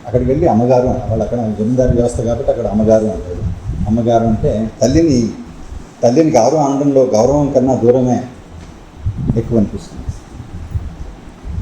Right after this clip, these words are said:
"క్షమించండి, పసి మనసులో పడ్డ ముద్రలు, అభిప్రాయాలు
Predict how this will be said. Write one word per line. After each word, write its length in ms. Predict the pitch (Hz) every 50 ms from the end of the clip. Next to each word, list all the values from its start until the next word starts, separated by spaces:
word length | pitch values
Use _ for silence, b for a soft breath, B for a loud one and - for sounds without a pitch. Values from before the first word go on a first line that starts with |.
| - -
"క్షమించండి, 580 | - - 123 135 160 160 160 160 113 92 80 76 - - - - - - - - - - - - - - -
పసి 160 | 120 117 -
మనసులో 400 | 160 156 165 160 160 165 156 156
పడ్డ 260 | 214 - 143 123 135 131
ముద్రలు, 440 | 117 113 113 110 143 147 143 151
అభిప్రాయాలు 680 | 135 107 131 135 135 135 123 123 123 120 113 113 113